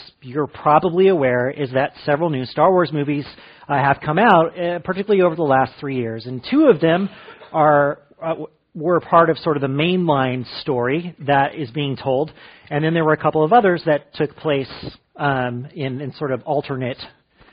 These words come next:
uh, alternate times or places. Uh, but the new movies that, that came out, they were taking place roughly thirty years after Return of the Jedi.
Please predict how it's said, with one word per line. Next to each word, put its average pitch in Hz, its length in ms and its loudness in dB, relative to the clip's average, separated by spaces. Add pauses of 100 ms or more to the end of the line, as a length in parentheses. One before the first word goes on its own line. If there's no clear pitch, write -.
(340)
uh, 123 460 0 (260)
alternate 147 440 -2
times 139 440 -4
or 123 80 -4
places. - 440 -6 (640)
Uh, 147 220 2
but 156 160 0
the 180 80 2
new 269 180 4
movies 226 460 4
that, 170 220 2
that 170 140 0
came 170 200 -2
out, 156 220 0
they 170 80 0
were 165 140 0
taking 160 300 -4
place 160 280 -4
roughly 156 340 -2
thirty 165 200 0
years 151 360 -2
after 151 480 2
Return 147 300 -6
of 147 100 -6
the 135 100 -8
Jedi. 135 400 2